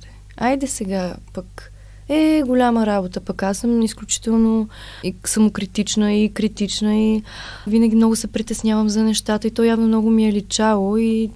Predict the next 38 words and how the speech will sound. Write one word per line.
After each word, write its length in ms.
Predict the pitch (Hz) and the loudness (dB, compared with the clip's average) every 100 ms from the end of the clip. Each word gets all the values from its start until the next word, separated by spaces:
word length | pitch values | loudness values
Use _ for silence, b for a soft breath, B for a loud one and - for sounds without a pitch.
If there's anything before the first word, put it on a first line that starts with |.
| - | -2
той 160 | 220 | 0
ме 120 | 220 220 | 2 4
улавяше 520 | 208 214 196 180 220 | 4 2 2 -2 -4
и 40 | |
така 280 | 214 - 208 | -6 -4 -2
от 120 | 196 | -2
време 200 | 208 208 | -2 -2
на 80 | 196 | -2
време 280 | 185 202 208 | -2 -2 -2
идваше 300 | 185 185 185 | -4 -6 -8
да 60 | |
ми: 100 | 175 180 - - | -10 -12 -20 -12
"Айде 240 | - 262 - | -8 -8 -8
сега, 300 | - 180 185 | -12 -8 -4
Дария, 340 | 208 190 185 | -2 0 -2
какво 240 | 185 - | -6 -10
пак 300 | 180 156 156 | -8 -10 -12
сега? 360 | - 180 175 170 B B - | -12 -6 -6 -6 B B -2
Айде, 280 | 202 185 | 0 2
пак 200 | 190 202 | 2 2
ли 60 | 175 | 0
си 140 | - | -8
в 60 | 175 | -6
депресия?" 600 | 175 - 190 185 - 254 | -6 -2 -2 0 0 0
И 40 | |
се 200 | 254 277 | 2 0
шегуваше 540 | 277 262 247 262 254 220 | 0 0 2 2 0 -6
с 140 | - | -8
мен 200 | 202 233 | 0 0
непрекъснато. 880 | 214 - 202 - 202 202 196 233 247 B B B B B B - | 0 -2 -10 -4 -4 -4 -4 -2 -2 B B B B B B 4
Той 140 | 262 | 6
ми 100 | 277 | 6
помогна 280 | 262 247 254 | 4 6 6
да 80 | 226 | 4
гледам 220 | 214 220 | 4 6
малко 240 | 208 202 | 4 2
по-леко 440 | - 190 180 180 175 | 0 2 2 2 -4
на 280 | 170 165 | -4 -6